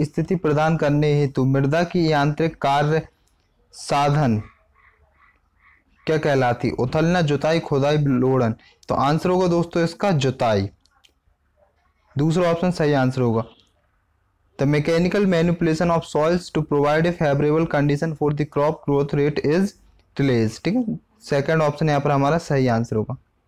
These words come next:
नेक्स्ट क्वेश्चन है, चावल के फसल में जल की आवश्यकता के महत्वपूर्ण चरण हैं, केवल बूटकरण, ये सभी, केवल सक्रिय कृषक और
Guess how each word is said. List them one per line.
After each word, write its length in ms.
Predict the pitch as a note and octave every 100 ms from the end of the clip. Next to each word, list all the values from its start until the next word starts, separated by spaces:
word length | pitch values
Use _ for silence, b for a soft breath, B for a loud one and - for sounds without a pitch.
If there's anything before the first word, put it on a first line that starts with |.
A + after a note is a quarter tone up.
| _ _ _ _ _ _ _ _ _ _ _ _ _ _ _ _ _ C3
नेक्स्ट 440 | A2 D3 F#3 F3+
क्वेश्चन 380 | G3 F3 G3 G3+
है, 80 | G#3 - _ _ _
चावल 380 | D#3+ D#3 F#3 G#3
के 140 | G#3
फसल 340 | - E3+ - G3
में 140 | F#3
जल 240 | D3+ D#3+ F3+
की 100 | G3
आवश्यकता 500 | E3 - D#3+ - F3
के 140 | E3+ E3
महत्वपूर्ण 440 | D3+ D3 E3+ F3
चरण 340 | E3+ D3 D#3 D3+
हैं, 220 | B2 G#2+ - _ _ _ _ _ _
केवल 380 | E3 E3 G3+ G#3 -
बूटकरण, 760 | D3 C3+ E3+ F#3+ - F3+ F#3+ G3
ये 120 | D#3+ D#3+
सभी, 380 | F3+ E3 F3+ G3 - _ _ _ _
केवल 220 | E3+ E3+ F3+
सक्रिय 500 | E3 D#3 - F3+ F#3+
कृषक 400 | F3+ E3 F#3 F#3
और 140 | E3+